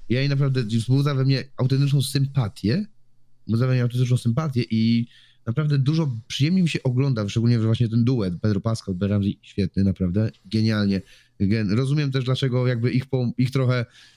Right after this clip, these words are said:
y, wzięli, wiadomo, wzięli ich trochę z gry o Tron, ale wiadomo jakby, czemu jest taki casting, a nie inny, tak? Jakby wiadomo, że to,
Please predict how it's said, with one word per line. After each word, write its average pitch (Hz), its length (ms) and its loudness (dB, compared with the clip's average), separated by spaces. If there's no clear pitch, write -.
y, 101 200 2
wzięli, 113 280 0
wiadomo, 104 220 2
wzięli 107 180 2
ich 110 80 0
trochę 113 140 0
z 104 60 -2
gry 113 160 0
o 113 60 -6
Tron, 156 220 -2
ale 123 180 0
wiadomo 120 340 0
jakby, 113 460 0
czemu 170 280 0
jest 160 160 -4
taki 147 200 -2
casting, 139 340 0
a 127 40 2
nie 123 160 2
inny, 95 200 2
tak? 98 280 -2
Jakby 95 580 0
wiadomo, 113 280 0
że 95 100 -4
to, 101 200 -4